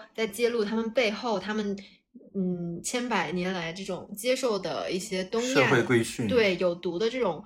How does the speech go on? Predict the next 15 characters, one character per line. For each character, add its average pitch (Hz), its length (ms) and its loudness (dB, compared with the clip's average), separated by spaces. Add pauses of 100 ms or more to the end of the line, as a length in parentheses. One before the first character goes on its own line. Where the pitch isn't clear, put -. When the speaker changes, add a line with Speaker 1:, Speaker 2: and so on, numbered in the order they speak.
(180)
Speaker 1:
父 277 220 -2
权 190 200 -2
的 208 120 0
文 180 280 -2
化， 254 400 -2
这 269 120 -4
种 202 180 0
文 180 180 0
化 302 140 0
影 190 300 -2
响 254 200 -2
的 180 60 -2
他 175 180 -4
们 175 160 -4 (220)
会， 196 460 0